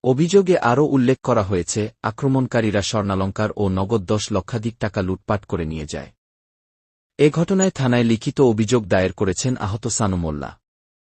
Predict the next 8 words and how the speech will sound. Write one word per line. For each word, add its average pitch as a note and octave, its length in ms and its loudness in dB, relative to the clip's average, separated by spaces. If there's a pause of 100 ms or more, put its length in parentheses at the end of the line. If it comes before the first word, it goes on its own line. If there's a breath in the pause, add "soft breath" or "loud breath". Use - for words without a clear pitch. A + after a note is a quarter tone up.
(640)
অষ্টগ্রাম F3 500 2
থানার B2+ 320 2
অফিসার A2+ 400 0
ইনচার্জ, F#2 560 -2 (140)
ওসি B2+ 460 -2
রুহুল C#3+ 340 0
আমিন C#3 260 2
বলেন, G#2+ 360 2